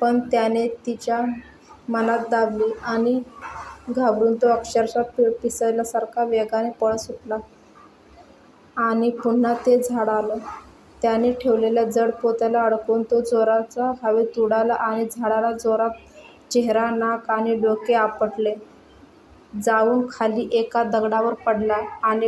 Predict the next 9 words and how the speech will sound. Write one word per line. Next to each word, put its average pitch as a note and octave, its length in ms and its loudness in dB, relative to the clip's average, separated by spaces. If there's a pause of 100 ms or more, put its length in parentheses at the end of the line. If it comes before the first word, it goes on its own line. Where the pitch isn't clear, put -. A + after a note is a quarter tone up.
(140)
गतप्राण A3+ 580 0
झाला. A3+ 340 -4 (1600)
ते B3 140 6 (200)
तेच B3 300 6
झाड A#3 200 4
होते, A#3+ 400 2 (580)
जिथे A#3 420 4
त्याचे A3+ 340 2
पोते A3+ 380 2